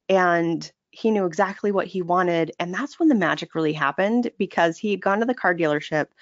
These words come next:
he had test drove several different cars, decided on the kind of car he wanted, decided on the, he wanted a leather interior, he wanted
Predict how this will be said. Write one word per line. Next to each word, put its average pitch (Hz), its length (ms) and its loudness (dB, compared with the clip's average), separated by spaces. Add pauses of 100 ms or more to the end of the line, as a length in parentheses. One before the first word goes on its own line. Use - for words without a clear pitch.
(280)
he 196 160 -2
had 156 140 2
test - 320 -2
drove 185 440 2
several 170 300 0
different 165 280 -2
cars, 147 380 0
decided 202 400 -4
on 220 100 -4
the 196 80 -12
kind 175 260 -8
of 170 60 -10
car - 220 -14
he 180 140 -6
wanted, 131 440 -6 (720)
decided 175 380 0
on 147 200 2
the, 143 180 0
he 156 140 -8
wanted 139 240 -2
a 131 40 -4
leather 123 280 -4
interior, 240 640 2
he 220 160 0
wanted 147 580 2